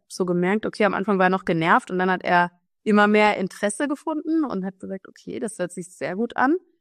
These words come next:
Und dann waren wir am fünfundzwanzigsten, Toni ist Amerikaner, am fünfundzwanzigsten haben wir Weihnachten bei seiner Familie gefeiert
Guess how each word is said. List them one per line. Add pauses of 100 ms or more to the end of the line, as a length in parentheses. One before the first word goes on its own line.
(380)
Und
dann
waren
wir
am
fünfundzwanzigsten,
Toni
ist (160)
Amerikaner,
am
fünfundzwanzigsten
haben
wir
Weihnachten
bei
seiner
Familie
gefeiert